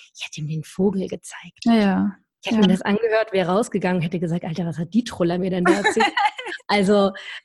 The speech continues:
Speaker 1: ähm, das hat bei mir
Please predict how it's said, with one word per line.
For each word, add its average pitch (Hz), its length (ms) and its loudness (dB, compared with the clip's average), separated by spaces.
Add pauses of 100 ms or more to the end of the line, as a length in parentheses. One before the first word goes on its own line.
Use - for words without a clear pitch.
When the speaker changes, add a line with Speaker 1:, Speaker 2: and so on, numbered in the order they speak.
(100)
Speaker 1:
ähm, 190 840 2 (680)
das 180 180 -8
hat 202 100 -8
bei 202 120 -2
mir 196 280 -2